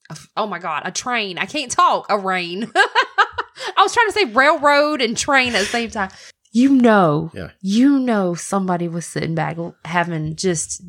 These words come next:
Speaker 1: the best laugh at all.
Speaker 2: I'm telling
Speaker 1: It's
Speaker 2: you, it was a teenager. It was a teenager
Speaker 1: <laughs> You know.
Speaker 2: because,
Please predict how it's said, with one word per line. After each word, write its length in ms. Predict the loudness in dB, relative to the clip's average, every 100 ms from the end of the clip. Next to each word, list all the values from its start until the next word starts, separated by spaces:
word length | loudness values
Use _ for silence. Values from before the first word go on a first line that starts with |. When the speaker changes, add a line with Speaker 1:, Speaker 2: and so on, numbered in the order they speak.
| 2
Speaker 1:
the 220 | 2 4
best 300 | 2 -2 -4
laugh 440 | -6 -2 -2 -4 -6
at 220 | -2 -2 -2 0
all. 800 | 4 6 6 4 4 2 -2 _ _ _ -4
Speaker 2:
I'm 140 | -2 0
telling 260 | 2 2 4
Speaker 1:
It's 40 |
Speaker 2:
you, 260 | 6 6 4 0
it 60 | 0
was 100 | 2
a 60 |
teenager. 600 | 2 2 4 6 4 4
It 40 | 2
was 120 | 0
a 60 | 0
teenager 540 | 2 4 2 2 -2 -6
Speaker 1:
<laughs> 100 | -10
You 100 | -2 2
know. 60 |
Speaker 2:
because, 460 | 4 4 2 0